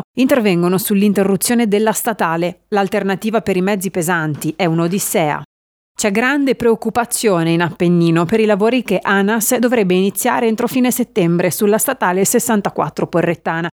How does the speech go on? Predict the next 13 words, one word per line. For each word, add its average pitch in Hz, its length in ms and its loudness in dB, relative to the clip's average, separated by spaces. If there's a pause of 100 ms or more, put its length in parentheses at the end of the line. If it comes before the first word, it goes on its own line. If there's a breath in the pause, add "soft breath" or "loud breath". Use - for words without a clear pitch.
nei 185 200 0
pressi 226 380 0
del 180 180 0
Ponte 185 300 -2
dell'Oggiola, 175 640 -2 (240 loud breath)
nel 277 140 -4
territorio 208 420 -2
di 185 80 0
Lama 160 240 -2
di 156 140 -2
Reno 151 240 -2
di 147 80 0
Marzabotto. 139 720 -4